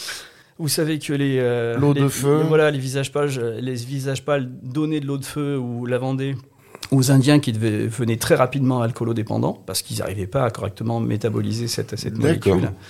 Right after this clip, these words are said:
Speaker 1: Voilà, et puis, donc il y a, il y a quand même pas mal de, de, de différences, mais plutôt ethniques, que, qu'entre hommes et femmes par rapport à, à l'alcool. Et pour les autres produits,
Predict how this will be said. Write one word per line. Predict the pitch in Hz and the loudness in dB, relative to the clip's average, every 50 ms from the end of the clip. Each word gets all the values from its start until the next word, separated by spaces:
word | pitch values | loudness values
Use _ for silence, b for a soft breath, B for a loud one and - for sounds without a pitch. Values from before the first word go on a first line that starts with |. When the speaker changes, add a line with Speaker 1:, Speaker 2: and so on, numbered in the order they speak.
| B B B B B B B B - | B B B B B B B B -4
Speaker 1:
Voilà, | 87 98 101 120 160 208 | -2 2 4 4 4 4
et | 196 | 2
puis, | - - 110 104 98 98 92 90 95 98 104 - B B B B - | 0 -2 -4 -4 -2 -2 -2 -4 -4 -4 -6 -8 B B B B 0
donc | - 135 131 | 0 2 4
il | - | 2
y | 104 | 2
a, | 92 | 2
il | |
y | 110 | 2
a | 117 | 2
quand | - 131 | 2 4
même | 127 127 123 | 2 2 2
pas | 127 151 156 | 2 2 2
mal | 160 165 156 156 131 | 2 2 2 0 0
de, | 123 127 123 120 117 | 0 2 4 4 2
de, | 117 117 113 110 107 110 - - - - - | 2 2 0 0 0 0 -2 -4 -6 -12 -14
de | - - 110 110 120 | -12 -8 0 0 0
différences, | 120 131 135 - - 139 135 180 208 - | 2 2 -2 2 2 4 4 4 2 2
mais | - 123 | 2 0
plutôt | 113 - - - 143 - 170 | 0 0 -6 -10 -4 2 2
ethniques, | 151 147 - 139 139 165 180 - - - - - - - 107 | 2 4 6 6 6 6 4 2 -6 -10 -12 -12 -12 -6 0
que, | 120 120 | 2 2
qu'entre | 120 120 - 131 127 120 - | 2 2 2 2 2 4 4
hommes | 131 135 | 4 4
et | 127 | 4
femmes | 113 - - 151 156 156 | 2 2 0 0 0 0
par | 131 131 113 | -2 -2 0
rapport | 117 120 - 139 131 120 | -2 -2 -2 -2 -2 0
à, | 113 107 - - | 0 -2 -2 -4
à | 123 | -2
l'alcool. | 117 113 104 101 - 98 - - B B B B B B B B B | 0 0 0 0 -4 -4 -6 -6 B B B B B B B B B
Et | - 110 | -6 -6
pour | - - 220 269 | -2 2 4 4
les | 269 240 202 | 6 8 6
autres | 196 165 | 6 4
produits, | - - 143 131 120 113 110 113 123 160 226 | 4 2 2 2 2 2 0 2 2 2 2